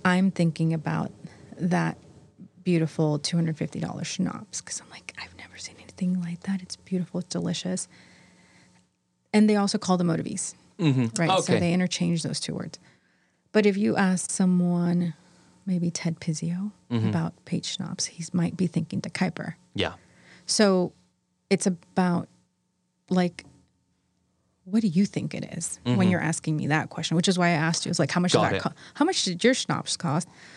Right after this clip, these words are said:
Speaker 1: What do you think is in it since you
Speaker 2: Mm-hmm.
Speaker 1: tasted it?" Right?
Speaker 2: Mm-hmm.
Speaker 1: And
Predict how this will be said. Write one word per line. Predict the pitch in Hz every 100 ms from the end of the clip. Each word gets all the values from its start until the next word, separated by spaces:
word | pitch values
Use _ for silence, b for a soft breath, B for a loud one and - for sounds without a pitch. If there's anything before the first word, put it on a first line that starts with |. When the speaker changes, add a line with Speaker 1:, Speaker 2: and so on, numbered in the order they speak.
| B B
Speaker 1:
What | 202
do | 220
you |
think | 202
is | 185
in | 180
it | - _ _ -
since | 196 151
you | 104
Speaker 2:
Mm-hmm. | 101
Speaker 1:
tasted | - -
it?" | - _ -
Right? | 113
Speaker 2:
Mm-hmm. | 113 95 _ _ _ _ b b _ -
Speaker 1:
And | 208 190 185